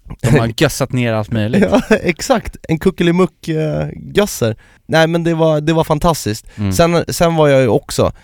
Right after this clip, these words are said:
Speaker 2: en, eh, sucker för peston. Jag, jag har ju alltid älskat pesto.
Speaker 1: Ja, du är ju pestokungen alltså.
Speaker 2: Mhm. Pasta pesto är en av mina favoriträtter.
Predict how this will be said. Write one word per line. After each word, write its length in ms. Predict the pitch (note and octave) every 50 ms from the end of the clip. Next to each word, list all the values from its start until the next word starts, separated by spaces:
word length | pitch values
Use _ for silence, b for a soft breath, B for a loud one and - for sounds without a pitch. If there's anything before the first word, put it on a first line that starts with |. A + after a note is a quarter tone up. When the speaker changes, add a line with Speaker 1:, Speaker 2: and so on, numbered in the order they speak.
| b b b _
Speaker 2:
en, 280 | - C3 C3 C3 B2+
eh, 180 | B2+ B2 A#2+ A2
sucker 540 | - - - - - D#3 D3 - - C#3 B2
för 360 | A2+ - - B2 A2 G#2 G#2 - - _
peston. 580 | - - D#3+ D#3 - - - - F#2+ G2 G2+
Jag, 260 | G2+ A2 A#2+ A2+ - -
jag 120 | C#3 C#3+
har 60 | C#3+
ju 80 | D3+ D3
alltid 320 | C#3+ C#3 C3+ C3 - - D3
älskat 340 | B2 - - A2+ A2+ -
pesto. 460 | - D#3+ D#3 C#3+ - - - G2+ G2 G2+
Speaker 1:
Ja, 80 | G#2+ G#2
du 180 | G#2+ C3+ D3 C#3+
är 40 |
ju 120 | C#3 B2 A2+
pestokungen 760 | - - C3 - - - - - - D#3+ D#3+ C#3+ G#2+ G#2 G#2
alltså. 240 | G2+ G2+ G2+ G2
Speaker 2:
Mhm. 280 | A2+ B2 C3 C#3+ D#3+ E3+ - b b b b b b -
Pasta 280 | D3+ D#3+ - - F3
pesto 300 | - D#3+ D#3 - - C#3+
är 60 | C3 B2+ B2+
en 100 | B2 B2
av 60 | A#2+ A#2+
mina 240 | A#2 A#2 A#2 A2+
favoriträtter. 920 | A2+ - - - C3 B2 B2 B2 A#2 - - C3 B2+ A#2 - G#2+ F#2 -